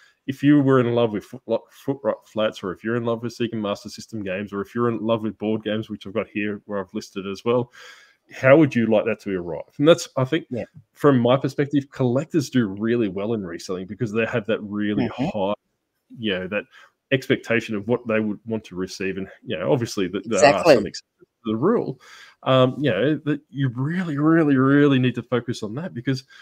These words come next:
Speaker 1: once your reputation's gone, you're shot. <laughs> Like,
Speaker 2: Yep. Yep.
Speaker 1: so.
Speaker 2: Oh,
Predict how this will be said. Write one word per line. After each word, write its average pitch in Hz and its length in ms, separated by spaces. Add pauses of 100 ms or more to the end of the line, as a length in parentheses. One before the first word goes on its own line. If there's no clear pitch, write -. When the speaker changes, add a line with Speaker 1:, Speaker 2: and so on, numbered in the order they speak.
(200)
Speaker 1:
once 208 200
your 180 100
reputation's 165 600
gone, 170 320 (100)
you're 147 120
shot. 220 340 (160)
<laughs> - 160
Like, 147 380
Speaker 2:
Yep. 190 200 (480)
Yep. 226 140
Speaker 1:
so. 151 340 (880)
Speaker 2:
Oh, 233 240